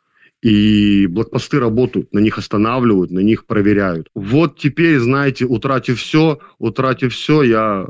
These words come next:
я белорусов советую, не только белорусам, любым иностранцам, заведите себе сумочку, с которой вы будете спать и даже ходить в душ, чтобы не оказаться в такой ситуации, как я. Вы получите полное ограничение по передвижению.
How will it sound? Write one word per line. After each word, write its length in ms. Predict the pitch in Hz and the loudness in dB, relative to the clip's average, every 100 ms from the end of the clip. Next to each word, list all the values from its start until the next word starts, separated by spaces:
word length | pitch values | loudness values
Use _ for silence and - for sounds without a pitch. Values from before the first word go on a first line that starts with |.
| 92 _ _ 107 | -16 _ _ -4
я 180 | 113 120 | -2 0
белорусов 540 | 120 123 135 135 110 | 2 2 0 -2 -6
советую, 480 | - 117 123 117 110 | -2 0 0 0 -2
не 80 | 110 | 0
только 240 | 135 120 | -2 -2
белорусам, 600 | 110 107 107 - 101 92 | 0 0 0 -2 -6 -4
любым 360 | 101 110 110 101 | -2 0 2 2
иностранцам, 520 | 101 - 127 117 107 - | 0 -2 -4 -4 -6 -4
заведите 420 | 98 113 120 113 | 2 2 2 -2
себе 120 | 110 | -2
сумочку, 480 | 101 - 160 127 - | -2 2 2 2 -4
с 60 | - | -8
которой 280 | - 107 104 | -2 2 2
вы 100 | 101 | 2
будете 320 | 104 98 98 | 2 0 -2
спать 400 | - 135 135 104 | -6 -4 -2 -2
и 60 | |
даже 240 | 92 98 92 | -2 -2 -4
ходить 320 | - 90 85 | -4 -4 -4
в 60 | 85 | -6
душ, 260 | 87 - _ - - - | -6 -8 _ -20 -18 -16
чтобы 340 | - 101 95 | -4 0 2
не 80 | 98 | 2
оказаться 420 | 95 98 120 - | 2 2 0 -2
в 40 | 90 | -6
такой 240 | 95 98 | -2 -2
ситуации, 520 | - - 104 98 92 | -2 -2 -2 -2 -6
как 240 | - 101 92 | -4 -2 -2
я. 200 | 90 80 - - - | -4 -4 -14 -6 0
Вы 120 | 139 | 2
получите 460 | 127 113 104 - | 4 2 0 -4
полное 420 | 95 - 143 113 95 | -6 0 2 4 2
ограничение 560 | 101 107 98 135 113 | 4 2 2 2 0
по 160 | 87 110 | 0 -2
передвижению. 720 | - 95 92 90 95 85 80 | 0 -2 0 0 0 -2 -6